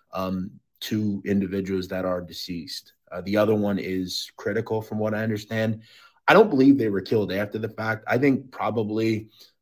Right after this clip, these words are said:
um, the Scorpion Group likely believes, uh, we fucked up here and we're just gonna flee the scene and, uh, call this in, and that'll be that. Um, this is not a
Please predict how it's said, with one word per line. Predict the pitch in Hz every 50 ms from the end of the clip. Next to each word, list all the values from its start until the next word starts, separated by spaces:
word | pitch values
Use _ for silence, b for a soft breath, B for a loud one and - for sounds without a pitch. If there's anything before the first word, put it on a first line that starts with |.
| _
um, | - 95 95 98 95 95 92 90 90 - _ _ _ _ _ _ _ _ _ _ _ _ - - -
the | - 107
Scorpion | - - - 123 120 - 113 110 104
Group | 98 107 101 -
likely | 95 104 107 98 104 104 101
believes, | 95 80 92 95 98 101 104 101 98 98 92 87 - - - - -
uh, | 95 92 90 90 87
we | 101 110
fucked | 101 - - 113 98 - - -
up | 107 107 107 -
here | - 123 113 110 110 113 113 B B B B B - -
and | 95 98
we're | 104 104
just | 101 95 -
gonna | 110 98 90 90
flee | - - 101 101 98 95
the | 87 92
scene | - - 107 101 98 98 92 87
and, | - - 90 90 90 92 92
uh, | 87 85
call | - - 101 92 87
this | 90 87 90 - -
in, | 98 98 98 92 90
and | 85 85 85 85 85 _ _ _ _ _ _ _
that'll | - 87 85 -
be | - 80 85
that. | 82 80 78 - - - _ b b b b b b b b b b _
Um, | - 82 85 82 82 82 85 85 90 - _ _ _ _ _ -
this | - 139 -
is | 135 95 90
not | 107 101 104 101 90
a | 85 85 85 82 82